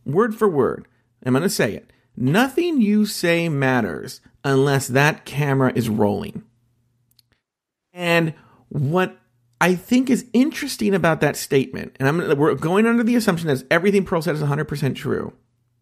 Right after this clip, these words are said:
All you have to do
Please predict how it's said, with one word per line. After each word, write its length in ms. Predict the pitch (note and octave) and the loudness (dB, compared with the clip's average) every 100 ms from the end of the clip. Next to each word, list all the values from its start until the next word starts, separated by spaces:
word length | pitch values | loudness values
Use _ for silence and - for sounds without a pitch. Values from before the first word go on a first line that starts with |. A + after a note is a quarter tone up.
| _ _ _ _ _ _ _ _ _ | _ _ _ _ _ _ _ _ _
All 300 | F#3 B3 C4+ | -4 -2 0
you 180 | C#4+ D#4 | 0 0
have 400 | B3 G3 F#3+ - | 2 0 0 -2
to 80 | |
do 580 | E3+ C3 C#3+ C3 A2+ G2+ | -6 -2 2 4 4 2